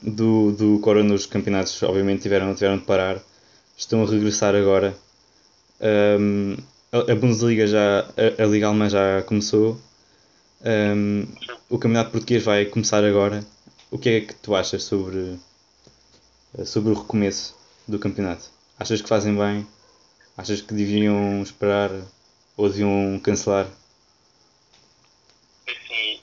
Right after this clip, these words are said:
Speaker 2: eu, opá, eu acho que o futebol é um, mais do que ser um desporto,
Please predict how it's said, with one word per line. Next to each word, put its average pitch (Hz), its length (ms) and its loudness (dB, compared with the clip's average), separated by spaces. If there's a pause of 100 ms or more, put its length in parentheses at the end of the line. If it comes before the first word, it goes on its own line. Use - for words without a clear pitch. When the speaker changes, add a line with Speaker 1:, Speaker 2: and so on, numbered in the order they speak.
Speaker 2:
eu, 120 500 -12 (880)
opá, 113 420 -12 (1300)
eu - 180 -10
acho - 180 -10
que 127 60 -16
o 107 240 -16
futebol - 260 -8
é 120 360 -8 (2250)
um, 107 80 -14
mais 123 240 -8
do 113 60 -20
que - 140 -20
ser 110 80 -14
um 104 100 -14
desporto, 135 440 -10